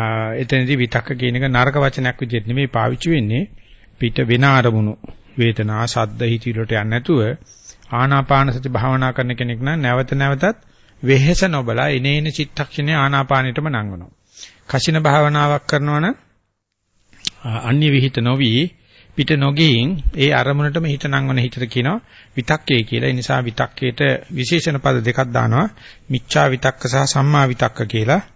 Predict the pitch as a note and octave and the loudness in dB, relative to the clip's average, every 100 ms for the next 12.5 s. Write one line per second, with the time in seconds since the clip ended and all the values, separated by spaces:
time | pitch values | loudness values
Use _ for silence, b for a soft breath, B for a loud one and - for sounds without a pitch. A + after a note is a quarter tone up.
0 | - - A#2 B2 A#2+ C#3 C#3 C3 - B | -14 -8 -6 -4 -2 2 2 2 -2 B
1 | B B - - B2+ C#3 D3+ D3 C#3 C#3+ | B B -6 0 4 4 4 4 2 0
2 | C#3 C3 A#2+ C3+ C3+ D3+ D#3 C#3+ D3+ C#3+ | 0 0 0 0 2 2 2 2 4 4
3 | A#2 G#2+ G#2+ G#2+ - C#3+ - - _ _ | 4 2 -2 -4 -2 -2 -2 -6 _ _
4 | _ - A2+ G2+ G2+ A2+ B B B B | _ -8 -6 -6 -8 -14 B B B B
5 | _ _ - F#2 - - - - C3+ C3+ | _ _ -14 -12 -10 -12 -14 -6 0 2
6 | B2 C3+ C#3 - A#2+ C3+ E3+ F3 E3 C#3+ | 2 0 -4 -2 0 2 4 4 2 2
7 | D#3+ D3+ D3+ - B B _ _ _ b | 0 2 0 -2 B B _ _ _ b
8 | b - - C3 C#3 C3+ B2+ C3+ C3 - | b -8 0 2 4 4 2 0 -2 0
9 | B2 C#3+ D#3+ D#3+ - D#3 D3 C#3 B2+ C3 | 2 4 4 2 2 0 0 0 0 0
10 | B2+ - B2+ D#3+ D#3 D3+ D#3 C#3 C#3 C#3 | 0 0 2 2 2 0 0 0 -2 -4
11 | - B2 B2 C#3+ C3+ C3+ - E3 D3+ B2+ | -2 -4 -2 0 0 0 2 2 2 -2
12 | A2 G2+ A2 A#2 | -4 -4 -2 -2